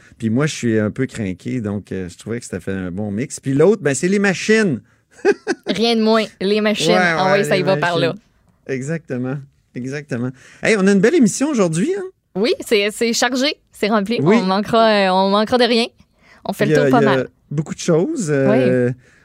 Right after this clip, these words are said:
Speaker 1: on va parler à un greffier du cœur, Simon Tétrault. On va parler à Emmanuel Latraverse, qui
Speaker 2: Oui.
Speaker 1: va nous, euh, nous entretenir de,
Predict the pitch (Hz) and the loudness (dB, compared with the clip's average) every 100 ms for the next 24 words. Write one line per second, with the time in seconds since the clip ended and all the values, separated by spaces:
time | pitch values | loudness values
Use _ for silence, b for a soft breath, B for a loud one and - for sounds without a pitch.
0 | - 110 131 143 160 156 139 156 185 139 | -8 -4 -2 -2 0 -2 -2 -4 -4 -4
1 | 120 131 151 285 285 170 135 - 139 139 | -2 -2 -2 -6 -12 -14 -14 -6 -4 -2
2 | 143 143 123 - 135 160 262 - b b | -4 -6 -8 -6 -4 -2 -4 -8 b b
3 | b - 123 165 160 185 160 175 202 208 | b -6 -4 -2 2 2 4 4 4 4
4 | 214 185 143 151 147 208 294 - - - | 4 2 2 0 2 0 -2 -12 -14 -18
5 | _ b b b b - 139 131 127 135 | _ b b b b -2 0 2 2 2
6 | 127 123 117 110 104 101 98 95 92 101 | 2 2 0 0 0 -2 -2 -4 -6 -4
7 | 107 107 120 120 120 - 117 139 143 117 | -4 -4 -6 -6 -8 -4 -4 -2 -4 -4
8 | 110 110 101 98 95 | 0 0 0 0 -2